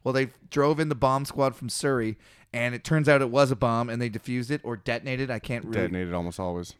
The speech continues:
Speaker 1: They just blew it up?
Speaker 2: They usually put in some containment and they blow it up.
Speaker 1: Okay, that's probably what they did. They said detonated, but then I was like, "I didn't see any damage to the highway. I just drove by."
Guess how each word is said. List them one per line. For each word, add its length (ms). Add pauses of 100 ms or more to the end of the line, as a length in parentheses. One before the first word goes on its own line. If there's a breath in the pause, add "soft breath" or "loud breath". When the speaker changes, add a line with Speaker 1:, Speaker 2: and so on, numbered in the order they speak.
(260)
Speaker 1:
They 120
just 260
blew 220
it 80
up? 300 (320 soft breath)
Speaker 2:
They 80
usually 260
put 180
in 200
some 180
containment 580
and 140
they 100
blow 320
it 60
up. 140
Speaker 1:
Okay, 260
that's 160
probably 260
what 140
they 120
did. 260 (260 soft breath)
They 100
said 260
detonated, 480
but 120
then 80
I 40
was 100
like, 200
"I 100
didn't 180
see 200
any 120
damage 340
to 60
the 80
highway. 360
I 80
just 240
drove 320
by." 360